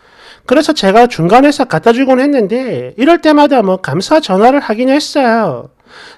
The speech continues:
또 명절 때 명절 선물 같은 것도 나름 잘 챙겨오긴 했습니다. 저는 지난 명절에 남친 집에 선물 보내거나 그러진 않았고요.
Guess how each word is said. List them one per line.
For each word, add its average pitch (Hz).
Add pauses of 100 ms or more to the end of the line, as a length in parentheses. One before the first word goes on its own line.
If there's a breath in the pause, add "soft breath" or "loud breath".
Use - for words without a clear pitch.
(120 loud breath)
또 262
명절 302
때 196
명절 302
선물 254
같은 262
것도 233
나름 202
잘 165
챙겨오긴 262
했습니다. 170 (440 loud breath)
저는 247
지난 226
명절에 214
남친 160
집에 254
선물 240
보내거나 214
그러진 247
않았고요. 226